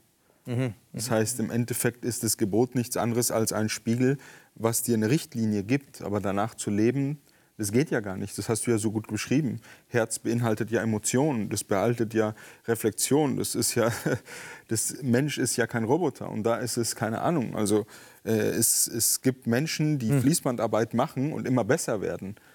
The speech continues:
Speaker 2: Warum werden
Speaker 1: Mhm.
Speaker 2: sie immer besser?
Speaker 1: Mhm.
Speaker 2: Weil sie
Speaker 1: Mhm.
Speaker 2: sich entwickeln. Und da ist es im Endeffekt, natürlich, die folgen einem Schema. Aber im Endeffekt macht das Schema sie nicht besser, sondern die Praxis von diesem <laughs> Schema.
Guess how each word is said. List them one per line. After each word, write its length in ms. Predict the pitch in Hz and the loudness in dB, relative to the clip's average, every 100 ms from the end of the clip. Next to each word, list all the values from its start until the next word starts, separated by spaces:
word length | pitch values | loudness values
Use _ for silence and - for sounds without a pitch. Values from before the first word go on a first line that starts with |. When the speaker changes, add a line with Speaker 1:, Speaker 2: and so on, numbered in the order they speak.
| _ | _
Speaker 2:
Warum 280 | - 104 123 | -4 0 2
werden 200 | 127 139 | 4 2
Speaker 1:
Mhm. 40 | 135 | 0
Speaker 2:
sie 100 | 117 | -2
immer 180 | 107 | -2
besser? 260 | 85 113 120 139 | 0 2 4 2
Speaker 1:
Mhm. 40 | - _ - | -2 _ -2
Speaker 2:
Weil 140 | 107 | 0
sie 80 | 107 | 2
Speaker 1:
Mhm. 60 | |
Speaker 2:
sich 180 | 110 110 | 0 0
entwickeln. 500 | 117 104 151 - 101 92 | 0 2 0 0 -6 -6
Und 160 | 101 | -4
da 160 | 101 120 | -2 0
ist 160 | 123 - | -2 -2
es 100 | 117 | -4
im 120 | 113 | -2
Endeffekt, 640 | 113 127 120 127 127 - | 0 0 0 0 0 0
natürlich, 460 | 117 107 - 165 110 | 0 2 2 2 2
die 120 | 110 | -2
folgen 360 | 107 113 117 107 | 0 2 2 2
einem 180 | 110 104 | 0 -2
Schema. 420 | - 180 143 92 - - - - | 2 2 2 -4 -12 -20 -20 -8
Aber 240 | 104 110 | 0 0
im 120 | 98 110 | 0 0
Endeffekt 840 | 127 120 - 120 - - - - | 0 0 0 0 0 -8 -8 -2
macht 280 | 120 120 120 | -2 -2 -2
das 120 | - | -2
Schema 300 | - 127 143 | 2 2 2
sie 120 | 135 | 2
nicht 200 | 143 139 | 0 0
besser, 280 | 143 143 135 | 0 0 2
sondern 240 | 120 117 110 | 2 0 0
die 80 | 104 | -2
Praxis 480 | - 170 - 110 - | -2 -2 -2 -8 -6
von 180 | 104 104 | -4 -2
diesem 180 | 113 | 0
<laughs> 80 | 117 | 2
Schema. 320 | - 120 104 | 2 0 -2